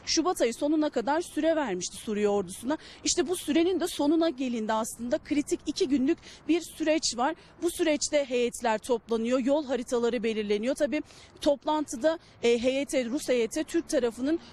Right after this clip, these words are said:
bu talebi tekrar, e, yeniden masaya getirmesi, tekrar bu talebi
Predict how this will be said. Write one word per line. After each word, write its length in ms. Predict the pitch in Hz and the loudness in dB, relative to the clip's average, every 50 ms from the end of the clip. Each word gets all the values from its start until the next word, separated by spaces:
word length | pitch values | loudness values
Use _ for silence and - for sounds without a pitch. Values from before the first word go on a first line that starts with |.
| - - - | -18 -4 2
bu 200 | 294 330 339 320 - | 2 2 2 2 0
talebi 460 | - 302 277 269 285 233 320 330 339 | 0 0 0 0 0 -2 -2 -2 -2
tekrar, 500 | 165 - 320 277 262 - 269 262 262 269 269 - | 0 0 -2 -2 0 0 0 0 0 0 -2 -4
e, 120 | 233 220 | -2 -2
yeniden 460 | 214 220 269 285 277 247 208 254 269 269 | -2 0 0 0 0 2 2 0 0 0
masaya 340 | 247 254 247 - 277 302 | -2 -4 -4 -2 -2 0
getirmesi, 600 | 320 254 294 208 - 247 214 214 214 214 - 285 | 0 0 -2 -2 -4 -4 -4 -2 -4 -4 -4 -4
tekrar 440 | 262 - 311 294 - 269 233 240 214 | 0 0 0 2 2 2 0 0 -2
bu 40 | 262 | -4
talebi 400 | - - 269 240 226 202 302 320 | -2 0 0 0 0 0 -2 -4